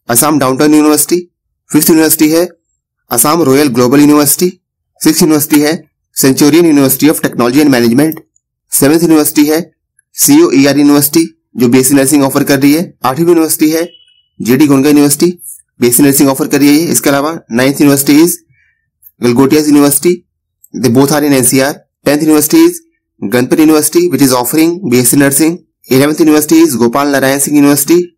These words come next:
it is offering बीएससी nursing and जेएनएम, both the courses। ट्वेल्थ university is ग्राफिक किला हिल यूनिवर्सिटी,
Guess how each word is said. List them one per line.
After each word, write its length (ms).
it 100
is 100
offering 380
बीएससी 380
nursing 300
and 100
जेएनएम, 380
both 180
the 180
courses। 340
ट्वेल्थ 180
university 480
is 80
ग्राफिक 400
किला 140
हिल 200
यूनिवर्सिटी, 440